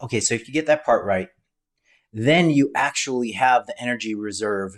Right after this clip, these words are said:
to say, "Okay, I'm gonna take the first step," which is going through that exercise routine, just taking the first step and doing what I can realistically do. You can't right out the gate say,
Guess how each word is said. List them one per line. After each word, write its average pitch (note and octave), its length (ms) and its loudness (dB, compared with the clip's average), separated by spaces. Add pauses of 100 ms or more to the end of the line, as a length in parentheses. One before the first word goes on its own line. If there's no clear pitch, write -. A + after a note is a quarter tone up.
(380)
to A2+ 160 -4
say, G#2 500 -2
"Okay, B2 380 0
I'm C3+ 180 0
gonna B2 180 2
take - 320 -8
the F#2+ 200 -20
first - 420 -4
step," - 380 0 (800)
which A#2 300 0
is G2 460 0 (680)
going B2+ 380 2
through A2+ 600 0 (100)
that G#2+ 220 0
exercise G2 580 -4
routine, F#2 360 -12
just - 260 -14
taking C#3 420 -2
the F#2+ 80 -8
first A2 360 -4
step E2 380 -4
and F#2+ 160 -10
doing G2 360 -8
what A2 340 0 (440)
I F#2+ 160 -4
can A2+ 520 -6
realistically G2+ 720 -4
do. - 260 -10 (380)
You A#2+ 120 -10
can't D3+ 320 -2
right A#2 280 2
out A2 220 0
the G#2 60 -10
gate G#2+ 500 -2 (240)
say, G2+ 580 0